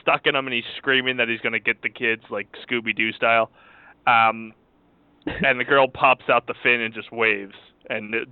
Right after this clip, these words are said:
Speaker 1: drives off into the distance with the guy in the mouth of the dolphin. Uh, <laughs> when it comes to legacy, do you think this hurts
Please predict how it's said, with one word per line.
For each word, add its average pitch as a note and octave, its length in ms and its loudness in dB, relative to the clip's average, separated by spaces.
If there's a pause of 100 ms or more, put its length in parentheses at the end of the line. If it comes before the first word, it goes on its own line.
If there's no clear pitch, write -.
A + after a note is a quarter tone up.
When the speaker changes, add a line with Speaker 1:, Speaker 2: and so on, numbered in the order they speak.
Speaker 1:
drives A#2 360 4
off A#2 200 4
into A2+ 160 -14
the G#2+ 100 -10
distance A2 440 -4
with G#2+ 120 -10
the G#2+ 80 -4
guy G#2 240 4
in G#2 120 0
the G#2 60 -8
mouth G2+ 260 0
of G2+ 80 -20
the G2+ 140 -12 (100)
dolphin. G#2+ 340 -4 (480)
Uh, - 360 0 (240)
<laughs> - 300 -20
when F3 180 2
it D3+ 140 -2
comes F#3 340 4
to E3 60 4
legacy, D3 600 0 (460)
do C3 80 -2
you E3 240 -6 (120)
think F3+ 300 2
this C#3+ 160 0 (320)
hurts D#3+ 240 2